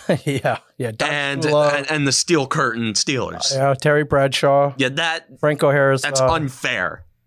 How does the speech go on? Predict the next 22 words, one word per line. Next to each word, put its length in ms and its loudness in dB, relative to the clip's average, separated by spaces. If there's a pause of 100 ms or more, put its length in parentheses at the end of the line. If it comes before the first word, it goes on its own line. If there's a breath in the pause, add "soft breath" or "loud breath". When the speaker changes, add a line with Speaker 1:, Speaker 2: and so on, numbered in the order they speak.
(160)
Speaker 1:
Right. 360 -2 (680)
Speaker 2:
Yep, 240 -4
Mean 300 2
Joe 220 0
Green, 460 -2
Jack 300 -4
Lambert. 600 -2
Speaker 1:
And 140 2
it 40 4
was 300 2
his, 200 0
the 160 2
Immaculate 460 2
Reception, 440 0
Franco 300 2
Harris. 260 2
That 100 4
was 140 4
Speaker 2:
Yeah, 60 2
Speaker 1:
against, 180 0
Speaker 2:
the 100 2
ima-, 200 0